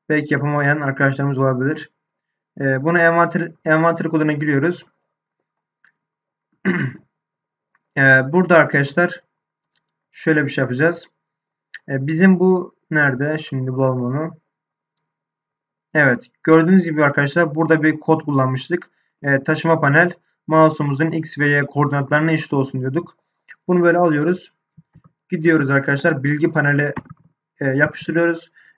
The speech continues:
E, taşıma paneli yerine, e, bilgi panel diyoruz. Bilgi panel. Daha sonrasında bunlar hep aynı kalıyor zaten.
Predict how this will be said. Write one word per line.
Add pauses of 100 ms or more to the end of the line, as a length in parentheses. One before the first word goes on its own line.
E,
taşıma
paneli
yerine, (640)
e,
bilgi
panel
diyoruz. (120)
Bilgi (200)
panel. (1000)
Daha
sonrasında
bunlar
hep
aynı
kalıyor
zaten.